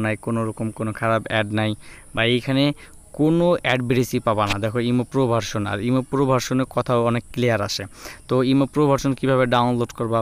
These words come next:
বা এটা কোথায় পাবা, সব আমরা আমাদের ভিডিও ডেসক্রিপশন বক্সে দিয়ে দেবো, ওইখান থেকে ডাউনলোড করে নেবা। বন্ধুরা, ইমো যে প্রো ভার্সন ইনস্টল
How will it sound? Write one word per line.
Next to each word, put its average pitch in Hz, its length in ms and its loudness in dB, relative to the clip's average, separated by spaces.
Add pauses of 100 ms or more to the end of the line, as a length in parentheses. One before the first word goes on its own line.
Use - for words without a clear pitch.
বা 110 60 2 (220)
এটা 117 140 -2 (120)
কোথায় 120 320 -2
পাবা, 113 180 2 (400)
সব 127 140 2 (120)
আমরা 120 180 4 (100)
আমাদের 113 260 0 (120)
ভিডিও 123 200 0 (100)
ডেসক্রিপশন - 560 -4 (100)
বক্সে 120 340 -2
দিয়ে 127 180 4
দেবো, 123 220 0
ওইখান 127 260 -2
থেকে 113 180 -2
ডাউনলোড 110 420 2
করে 104 200 0
নেবা। 107 160 -6 (380)
বন্ধুরা, 139 280 4 (100)
ইমো 143 200 2
যে 139 140 2
প্রো 151 120 2 (100)
ভার্সন 127 320 0 (520)
ইনস্টল 139 300 0